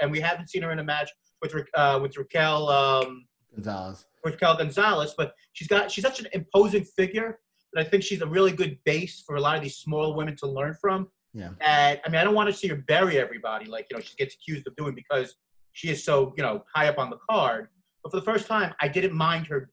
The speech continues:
Speaker 1: being there. I don't know if that makes sense to you or not. But.
Speaker 2: Yeah, I didn't really mind her being there at all.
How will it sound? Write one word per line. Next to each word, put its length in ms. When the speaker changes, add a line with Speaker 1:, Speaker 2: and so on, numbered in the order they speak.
Speaker 1:
being 260
there. 80
I 60
don't 80
know 80
if 60
that 100
makes 180
sense 220
to 100
you 60
or 20
not. 120
But. 220
Speaker 2:
Yeah, 240
I 100
didn't 160
really 160
mind 260
her 100
being 320
there 200
at 80
all. 680